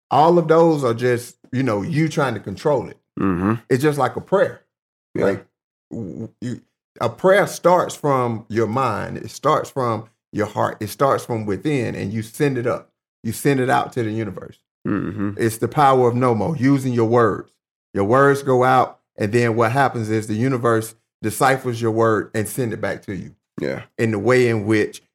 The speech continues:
Speaker 1: you said you wanted, which is why the old folks always say, "Be careful what you ask for. You just might get it."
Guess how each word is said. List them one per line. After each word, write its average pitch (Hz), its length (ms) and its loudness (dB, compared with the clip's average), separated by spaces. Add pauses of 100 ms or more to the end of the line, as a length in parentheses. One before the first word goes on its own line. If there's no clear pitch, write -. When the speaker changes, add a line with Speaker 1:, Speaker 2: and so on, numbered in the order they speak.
Speaker 1:
you 147 260 2
said 120 360 0
you 127 80 -6
wanted, 135 360 -2
which 101 200 -4
is 104 120 -8
why 107 160 0
the 104 80 0
old 104 220 0
folks 113 220 -4
always 113 320 0
say, 151 160 0
"Be 98 140 -6
careful 107 340 -4
what 110 160 -8
you - 80 -6
ask 160 240 -4
for. 101 280 -8 (260)
You 104 100 -6
just 104 260 -4
might 104 220 -4
get 143 160 0
it." - 160 -12